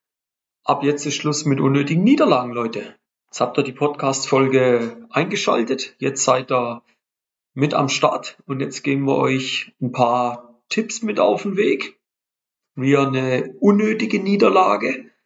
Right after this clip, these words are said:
in Zukunft ad acta legt und im Gegenteil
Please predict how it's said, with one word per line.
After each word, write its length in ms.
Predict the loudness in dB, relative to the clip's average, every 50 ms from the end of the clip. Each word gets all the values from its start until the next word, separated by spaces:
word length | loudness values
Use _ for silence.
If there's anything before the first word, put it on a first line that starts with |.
| _ _ _ _ _ _ _
in 160 | -8 -6 -6
Zukunft 600 | -2 0 0 -2 0 2 2 2 2 2 2 2
ad 180 | 2 4 4 4
acta 320 | 2 2 0 0 0 2
legt 460 | 2 4 4 4 2 0 -6 -12 -16 _ _ _ _ _ _ _ _ _ _ _ _ _ _ _ -8
und 540 | -2 -2 0 0 0 -4 -6 -10 -12 -14 -10 -4
im 160 | -2 -2 0
Gegenteil 840 | 2 2 2 2 2 0 -2 0 2 4 6 6 4 4 0 -6 -10